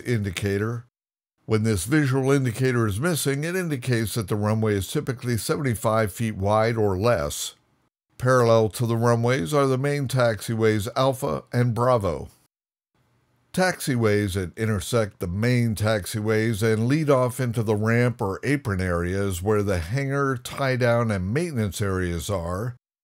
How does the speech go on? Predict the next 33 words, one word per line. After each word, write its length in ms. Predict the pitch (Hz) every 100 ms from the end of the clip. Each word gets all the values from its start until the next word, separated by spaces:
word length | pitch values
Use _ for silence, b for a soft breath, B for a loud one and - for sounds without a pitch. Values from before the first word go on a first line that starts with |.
| _ _ _ _ _
will 240 | 147 185 156
have 340 | 180 180 175
the 120 | 165
same 420 | 156 - 180 170 156
Alpha 380 | 147 151 123 143
designation 880 | 117 120 104 107 98 107 95 120 113
as 180 | 107
the 100 | 101
taxiway 760 | 113 151 160 135 - 117 113 107
they 160 | 104 101
attach 600 | 92 - 156 143 127 -
to, 320 | 135 131 127
along 440 | 135 170 214 190 139
with 200 | 123 -
a 60 |
digit. 600 | 101 92 135 82 78 - - _ _ _ _ _ _ _ _ _
For 180 | - 151
example, 560 | 135 120 185 165 131 113
here 580 | - - 220 160 131
we 220 | 123 127 120
start 420 | - - 170 151
with 240 | 135 120 -
Alpha 340 | 139 147 -
one 460 | 131 123 123 131 131
and 220 | 107 104 123
end 280 | 123 123
with 200 | 110 104 95
Alpha 340 | 110 107 -
five 560 | 82 - 113 95 90 95
and 160 | 95 92
finally 580 | 113 120 120 110 101 -
Alpha 320 | 107 92 98
Alpha. 560 | 80 101 98 - 67